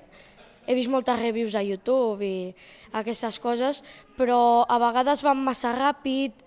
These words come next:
i, clar, això ens pot fastidiar a vegades perquè ens pots donar un susto o aquestes coses que a vegades amb la bici també, que et passa, tu estàs anant a poc a poc així de tranqui i et passen per allà per davant i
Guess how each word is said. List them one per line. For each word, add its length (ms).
i, 840
clar, 320
això 400
ens 180
pot 180
fastidiar 540
a 80
vegades 300
perquè 180
ens 160
pots 260
donar 220
un 60
susto 580
o 140
aquestes 380
coses 240
que 100
a 80
vegades 320
amb 160
la 80
bici 280
també, 500
que 80
et 160
passa, 500
tu 80
estàs 260
anant 300
a 100
poc 220
a 100
poc 240
així 320
de 80
tranqui 580
i 80
et 160
passen 380
per 160
allà 180
per 160
davant 380
i 80